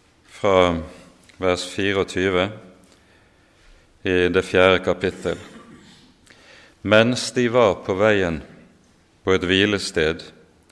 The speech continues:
skjedde det at Herren kom mot ham og ville ta livet av ham.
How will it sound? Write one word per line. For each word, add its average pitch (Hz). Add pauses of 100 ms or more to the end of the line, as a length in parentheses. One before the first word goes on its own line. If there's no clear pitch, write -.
(400)
skjedde 110
det 101
at 92
Herren 95
kom 101
mot - (240)
ham 92 (640)
og 113
ville 98
ta 104
livet 95
av 101
ham. 67